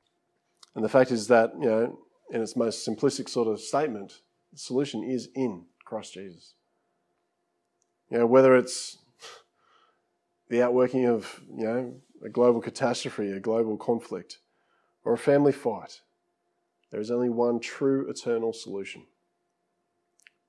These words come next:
That's Jesus Christ. And this is especially true for the war within.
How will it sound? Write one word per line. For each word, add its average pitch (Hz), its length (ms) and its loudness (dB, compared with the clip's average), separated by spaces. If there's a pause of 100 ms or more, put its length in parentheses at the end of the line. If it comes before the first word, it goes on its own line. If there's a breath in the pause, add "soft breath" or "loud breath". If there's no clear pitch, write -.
(100)
That's - 180 -16
Jesus 120 300 -10
Christ. - 480 -12 (2750)
And 120 100 -4
this 123 140 -8
is 120 100 -8
especially 131 480 -2
true 98 220 -6
for - 120 -12
the 98 80 -4
war 110 280 -2
within. 98 380 -6